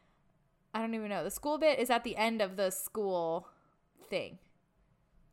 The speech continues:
Like, they get the leg, and then he goes to school, and then he comes back from school.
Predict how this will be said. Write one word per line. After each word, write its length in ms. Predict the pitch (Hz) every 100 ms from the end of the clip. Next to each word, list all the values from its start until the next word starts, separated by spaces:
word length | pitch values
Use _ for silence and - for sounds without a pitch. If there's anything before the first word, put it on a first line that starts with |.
| _ _ -
Like, 260 | 220 214
they 120 | 214 196
get 180 | 254
the 80 | 285
leg, 380 | 269 226 226 220
and 160 | 214 208
then 180 | 202 214
he 100 | 220
goes 220 | 220 220
to 80 | 220
school, 400 | - 202 190 180
and 180 | 208 196
then 80 | 196
he 60 |
comes 260 | 196 254 220
back 240 | 214 208
from 160 | 208 185
school. 480 | - 175 123 214